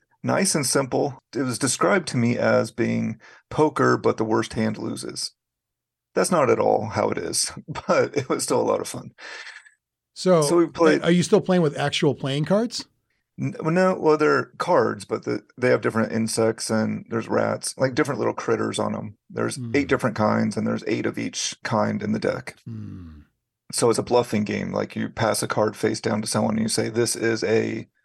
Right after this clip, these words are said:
Speaker 1: cockroach."
Speaker 2: Hmm.
Speaker 1: And they have to tell whether it is or not, or they can look at it and pass it on to someone else and continue the bluff around the circle.
Speaker 2: Hmm.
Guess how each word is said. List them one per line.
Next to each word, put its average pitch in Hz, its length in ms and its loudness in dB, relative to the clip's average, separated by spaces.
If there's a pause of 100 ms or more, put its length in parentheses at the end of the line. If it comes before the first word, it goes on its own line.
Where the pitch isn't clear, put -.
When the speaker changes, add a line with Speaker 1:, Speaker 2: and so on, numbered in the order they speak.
(140)
Speaker 1:
cockroach." - 720 -4 (420)
Speaker 2:
Hmm. 117 140 -8
Speaker 1:
And 110 100 2
they 107 100 4
have 104 160 2
to 107 100 -8
tell 110 460 0
whether 107 300 0
it - 60 -6
is 110 200 0
or 107 80 0
not, 110 440 0
or 113 400 4
they 107 100 -2
can 107 180 -8
look 110 220 -2
at 110 160 0
it - 80 -2
and 107 100 -10
pass 107 240 0
it 110 60 -6
on 110 140 -4
to - 60 -8
someone 113 200 -2
else 113 160 -2
and - 80 -10
continue 110 320 -6
the 214 80 -10
bluff - 300 -8
around 113 180 -6
the 98 80 -10
circle. - 400 -12 (100)
Speaker 2:
Hmm. 90 260 -18